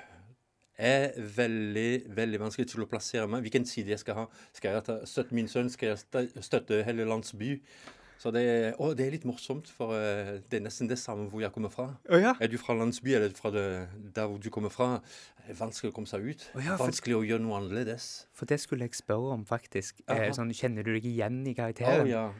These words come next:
Speaker 1: å ja.
Speaker 2: Ja.
Speaker 1: Jeg kjenner meg litt, veldig som Jeppe, men også som, eh, som Erasmus, for, eh, jeg måtte komme meg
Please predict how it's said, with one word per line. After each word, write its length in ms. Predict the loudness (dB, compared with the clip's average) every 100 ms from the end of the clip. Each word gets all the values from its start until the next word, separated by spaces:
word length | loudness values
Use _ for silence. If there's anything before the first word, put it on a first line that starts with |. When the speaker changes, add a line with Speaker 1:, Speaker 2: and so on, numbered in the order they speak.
| -4
Speaker 1:
å 60 | -2
ja. 100 | 0
Speaker 2:
Ja. 140 | 2
Speaker 1:
Jeg 80 | 2
kjenner 200 | 2 2 2
meg 100 | 0
litt, 200 | -2 -4 -6 _ _ _
veldig 480 | -10 0 0 2 0
som 160 | 0 0
Jeppe, 360 | 0 0 0 0
men 260 | 0 0 0
også 320 | 0 0 -6
som, 240 | -2 -2 0
eh, 320 | 2 2 0
som 180 | 0 -2
Erasmus, 460 | -2 -6 -8 -8 -4
for, 320 | 0 2 0
eh, 40 | -2 -20 -20 -20 -6
jeg 100 | -2
måtte 200 | 0 0
komme 240 | -2 0 0
meg 260 | 0 -2